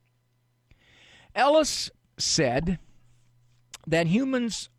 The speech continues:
are basically irrational. Now, Ellis was an atheist. However, and I remember getting this in grad school when he said humans are basically irrational.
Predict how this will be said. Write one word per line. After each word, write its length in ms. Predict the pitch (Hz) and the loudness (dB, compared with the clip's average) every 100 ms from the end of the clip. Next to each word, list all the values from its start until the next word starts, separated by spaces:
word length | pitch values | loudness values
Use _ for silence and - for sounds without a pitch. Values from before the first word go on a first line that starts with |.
| _ _ | _ _
are 100 | 175 | -2
basically 640 | 151 165 156 165 - 151 143 | 0 -2 -2 -6 -4 -6 -4
irrational. 760 | 135 160 208 214 - 98 - _ _ _ - - - - - | -6 -4 -6 -6 -8 -14 -16 _ _ _ -20 -20 -20 -18 -8
Now, 140 | 175 | -6
Ellis 480 | 220 269 311 - - - | -2 2 2 0 -6 -8
was 200 | 175 175 | -2 -2
an 100 | 165 | 0
atheist. 540 | 160 131 101 - - - - - - - - - - - - - - - | -2 -4 -8 -14 -18 -20 -20 -20 -20 -20 -20 -20 -18 -18 -20 -20 -20 -20
However, 640 | - 196 202 277 254 208 - _ | -2 0 2 2 2 0 -2 _
and 140 | 151 | -2
I 60 | 165 | 0
remember 760 | 180 196 202 269 302 294 262 165 _ _ 127 | 2 2 2 0 0 0 -2 -8 _ _ -4
getting 380 | 151 202 233 185 | -2 0 0 0
this 260 | 160 151 | 0 -2
in 120 | 143 | -6
grad 360 | 123 156 185 175 | -2 -2 0 -4
school 480 | - - 117 92 117 - _ _ _ _ _ _ - _ _ | -6 -6 -6 -6 -10 -16 _ _ _ _ _ _ -20 _ _
when 180 | - 139 | -4 -2
he 180 | 139 180 | 0 -2
said 320 | 170 156 139 | -2 0 0
humans 440 | 123 165 170 170 147 | 0 0 2 0 -2
are 120 | 131 | -2
basically 540 | 127 131 127 - 120 | -2 -4 -6 -6 -4
irrational. 720 | 117 117 143 151 - - 90 | -4 -4 -4 -4 -8 -12 -14